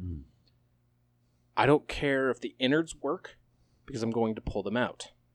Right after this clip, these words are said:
Speaker 2: and put
Speaker 1: Yeah.
Speaker 2: an H D screen and a, you know,
Speaker 1: Mm.
Speaker 2: Xbox or PlayStation in there just to play that game.
Speaker 1: Yeah.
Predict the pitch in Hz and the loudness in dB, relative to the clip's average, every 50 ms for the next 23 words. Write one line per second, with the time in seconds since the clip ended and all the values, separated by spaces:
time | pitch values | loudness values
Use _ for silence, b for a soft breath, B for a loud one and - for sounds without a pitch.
0 | _ _ _ _ - 123 110 - - - 104 101 - - - - - 101 95 - | _ _ _ _ -8 -4 -2 2 2 4 4 4 2 -2 -6 -6 -4 -4 -4 -6
1 | - - 110 98 - - - 120 107 107 107 107 107 107 - _ _ _ _ _ | -6 -6 -4 -2 -2 0 2 2 2 2 0 -2 -4 -6 -8 _ _ _ _ _
2 | _ _ _ - 107 107 104 101 98 - _ _ _ 87 110 104 98 - _ _ | _ _ _ -4 -2 0 0 0 -2 -4 _ _ _ -8 -8 -8 -8 -8 _ _
3 | 104 123 101 95 98 101 110 - _ _ _ _ _ - 82 90 85 76 - - | -8 -8 -6 -6 -6 -8 -10 -12 _ _ _ _ _ -12 -10 -8 -8 -6 -4 -4
4 | 104 - - 113 95 95 - - 107 98 92 - - - - 104 98 - 101 92 | -4 -2 2 2 2 2 2 0 0 0 0 -2 -6 -4 -2 -2 -2 -2 -4 -6
5 | - 98 95 95 95 - - - _ _ - - - 180 202 202 - - 185 - | -6 -6 -8 -8 -8 -8 -10 -12 _ _ -6 2 4 4 4 2 -2 -6 -2 2
6 | 214 196 185 180 175 170 160 147 165 160 120 - - _ _ - - 107 87 - | 6 6 8 8 8 8 6 4 2 0 0 -2 -6 _ _ -2 0 2 2 2
7 | - - - | -2 -4 -8